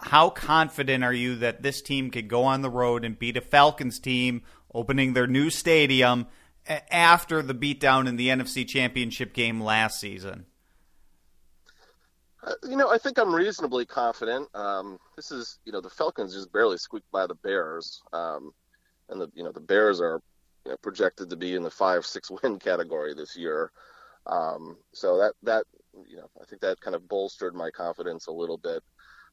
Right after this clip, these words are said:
Speaker 2: Um, you know, Ladarius Gunter is back to being the fourth or fifth cornerback,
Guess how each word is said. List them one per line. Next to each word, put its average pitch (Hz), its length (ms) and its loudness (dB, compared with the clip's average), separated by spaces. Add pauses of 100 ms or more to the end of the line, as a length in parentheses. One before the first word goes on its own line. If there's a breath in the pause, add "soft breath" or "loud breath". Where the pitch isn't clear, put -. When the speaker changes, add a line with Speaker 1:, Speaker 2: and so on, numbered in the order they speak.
(160)
Speaker 2:
Um, 95 540 -4
you 120 80 -4
know, 95 220 -2
Ladarius 123 480 2
Gunter 120 360 -2
is 104 100 -8
back 104 280 -6
to 107 60 -14
being 107 300 -4
the 95 80 -6
fourth 110 320 -4
or 104 60 -12
fifth - 480 -10
cornerback, 107 460 -2